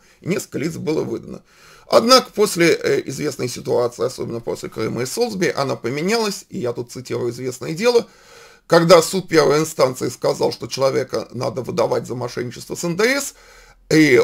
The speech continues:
он мошенник, он пытался обмануть суд, никто его не пытал,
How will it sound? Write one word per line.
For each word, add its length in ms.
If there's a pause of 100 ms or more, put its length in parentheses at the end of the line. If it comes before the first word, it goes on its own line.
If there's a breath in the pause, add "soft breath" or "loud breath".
он 240
мошенник, 640
он 200
пытался 440
обмануть 400
суд, 360
никто 360
его 180
не 140
пытал, 540